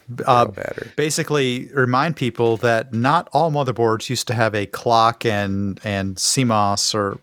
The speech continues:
Speaker 1: backed with a coin battery. They used to be little barrels, so that's what he's
Speaker 2: Yeah, it's
Speaker 1: talking
Speaker 2: like
Speaker 1: about.
Speaker 2: three point six volts or something in a lithium, not lithium,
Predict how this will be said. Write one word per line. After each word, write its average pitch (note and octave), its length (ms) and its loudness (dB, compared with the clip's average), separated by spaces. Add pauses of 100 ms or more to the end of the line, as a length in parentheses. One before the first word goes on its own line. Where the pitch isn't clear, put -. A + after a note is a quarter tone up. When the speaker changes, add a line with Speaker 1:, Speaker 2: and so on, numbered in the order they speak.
Speaker 1:
backed A2+ 560 2
with G#2 120 -2
a G#2 40 -4
coin D3 360 4
battery. G2+ 380 2
They G2+ 100 -2
used D3 200 0
to D#3 60 -2
be C3+ 140 0
little A#2 240 2
barrels, G2+ 760 2
so F#2 460 0 (100)
that's G2 220 -4
what G2 60 -8
he's G#2+ 100 -2
Speaker 2:
Yeah, G2+ 120 0
it's - 80 -12
Speaker 1:
talking G#2+ 140 -4
Speaker 2:
like A#2+ 180 0
Speaker 1:
about. - 40 -8
Speaker 2:
three C3 120 4
point C#3 120 4
six - 240 -2 (280)
volts G#2 320 2
or A2 60 -6
something G2+ 540 0
in F#2 100 -4
a F2+ 180 -6 (120)
lithium, G2 460 -4
not B2 180 0
lithium, F2 460 -2